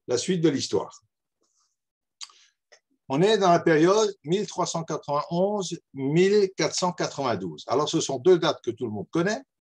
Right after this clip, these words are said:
Je ne vous les raconterai plus, mais c'est la période de destruction de la communauté juive d'Espagne.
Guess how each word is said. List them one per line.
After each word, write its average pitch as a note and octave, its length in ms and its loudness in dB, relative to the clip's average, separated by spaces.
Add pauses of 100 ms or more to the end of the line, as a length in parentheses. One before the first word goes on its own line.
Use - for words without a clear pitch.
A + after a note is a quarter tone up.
(1400)
Je A#2+ 160 2
ne B2+ 60 8
vous A#2+ 160 2
les A#2+ 120 4
raconterai A2+ 520 -4
plus, A#3 280 -8 (600)
mais F#3+ 280 4
c'est D3+ 380 2
la A2+ 160 4
période D#3 640 2 (640)
de A2 380 2
destruction E3+ 800 -2
de D3+ 80 -8
la C#3+ 80 -2
communauté C#3 580 -4
juive C3 300 -4
d'Espagne. - 500 -6